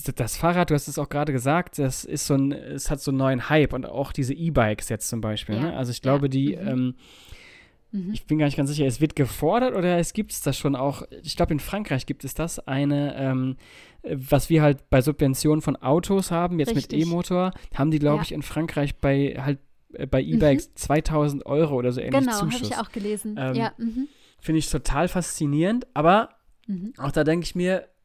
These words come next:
Speaker 1: ja, natürlich, man kann nicht überall mit dem normalen Fahrrad fahren und je älter man wird, desto schwieriger wird's und wenn es bergig ist und so weiter und so fort. Aber das normale Fahrrad, also es gibt, es gibt doch nichts Besseres als das
Speaker 2: <laughs>
Speaker 1: Fahrrad. Also du hast dein, also
Speaker 2: Mhm.
Speaker 1: du hast,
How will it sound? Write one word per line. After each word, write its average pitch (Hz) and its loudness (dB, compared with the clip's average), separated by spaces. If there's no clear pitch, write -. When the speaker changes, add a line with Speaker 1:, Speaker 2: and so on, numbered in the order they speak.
Speaker 1:
ja, 165 4
natürlich, 196 4
man 135 2
kann 151 0
nicht 156 0
überall 151 0
mit 143 -4
dem 135 0
normalen 131 2
Fahrrad 160 -2
fahren 156 -2
und 131 -4
je 139 -2
älter 143 0
man 139 -2
wird, 147 0
desto 135 -6
schwieriger 170 -4
wird's 165 -2
und 127 -8
wenn 131 0
es 123 -4
bergig 147 -2
ist 139 -12
und 143 -6
so 131 -6
weiter 151 -4
und 127 -8
so 120 -12
fort. 156 -2
Aber 131 2
das 135 2
normale 147 4
Fahrrad, 160 -2
also 131 -4
es - -8
gibt, - -4
es - -6
gibt - -2
doch 151 4
nichts 208 2
Besseres 175 2
als - 2
das 170 0
Speaker 2:
<laughs> - -
Speaker 1:
Fahrrad. 185 2
Also 143 2
du 143 2
hast 190 4
dein, 156 2
also 175 -2
Speaker 2:
Mhm. - -6
Speaker 1:
du 143 -4
hast, 165 -6